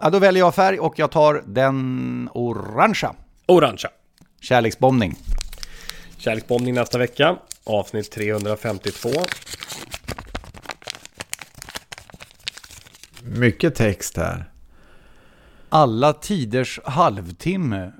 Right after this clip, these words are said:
Speaker 1: för Finland.
Speaker 2: Oj, den är
Speaker 1: Alla tiders halvtimme för Finland.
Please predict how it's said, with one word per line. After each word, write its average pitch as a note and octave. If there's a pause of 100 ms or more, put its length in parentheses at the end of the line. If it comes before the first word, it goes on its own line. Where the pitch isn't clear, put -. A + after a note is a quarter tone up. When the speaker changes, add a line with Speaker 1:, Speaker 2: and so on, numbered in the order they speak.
Speaker 1:
för C3+
Finland. D3 (760)
Speaker 2:
Oj, E3+ (500)
den C#3+
är G#3+
Speaker 1:
Alla F#3
tiders D3+
halvtimme E3+
för D3+
Finland. D#3